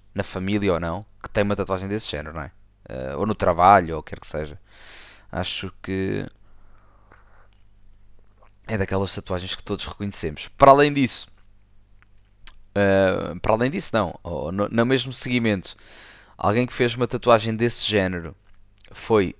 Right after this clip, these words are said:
Fernando Torres, que também tem no seu, eh, no seu braço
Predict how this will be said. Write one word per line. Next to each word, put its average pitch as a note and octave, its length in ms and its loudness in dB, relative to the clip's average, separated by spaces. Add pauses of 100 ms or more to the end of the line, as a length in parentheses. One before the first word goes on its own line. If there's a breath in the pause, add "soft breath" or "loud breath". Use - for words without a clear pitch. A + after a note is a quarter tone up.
(140)
Fernando A#2 920 0
Torres, G#2 800 -2 (200)
que - 60 -16
também F2+ 220 -2
tem G2 120 -2
no G2 100 -4
seu, F#2 360 -2 (640 loud breath)
eh, - 760 -12
no G#2+ 120 -6
seu A2 220 -2
braço G2 520 4